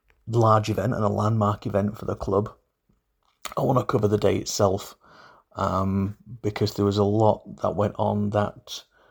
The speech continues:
really deserves a mention. Um, as I say, it was a landmark because it was our first Saturday game at the new ground.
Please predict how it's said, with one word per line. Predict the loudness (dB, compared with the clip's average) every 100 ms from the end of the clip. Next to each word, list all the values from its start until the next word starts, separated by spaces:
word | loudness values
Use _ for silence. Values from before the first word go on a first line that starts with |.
| _ _ -2
really | 4 4
deserves | 4 0 -2 -2 -2
a |
mention. | -2 -4 -8 -10 -14 _ -20 -20 -20 -12
Um, | 0 2 4 2 -2 -6 -4
as | -2
I |
say, | 2 2
it |
was | 2
a | 2
landmark | 2 2 0 -4 -14 -14
because | -12 -6 -4 -4 -4
it | -2
was | -2
our | -2
first | 0 2 2 2
Saturday | -2 0 0
game | 0 0 -2 -4
at | -4
the | -2
new | -2 -2
ground. | -2 -2 -4